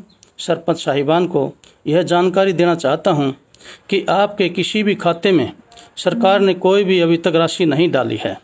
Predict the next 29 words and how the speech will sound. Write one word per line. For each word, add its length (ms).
हाँ, 420
आपसे 520
को 200
मैं 140
एक 180
जानकारी 500
यह 120
भी 100
देना 240
चाहता 300
हूं 180
कि 220
आपके 340
पास 280
जो 180
पंचायत 480
का 180
फंड 260
है, 200
उसमें 360
से 220
आप 300
अपने 420
गांव 280
को 140
सैनिटाइज 540
करवाने 360
के 140
लिए 300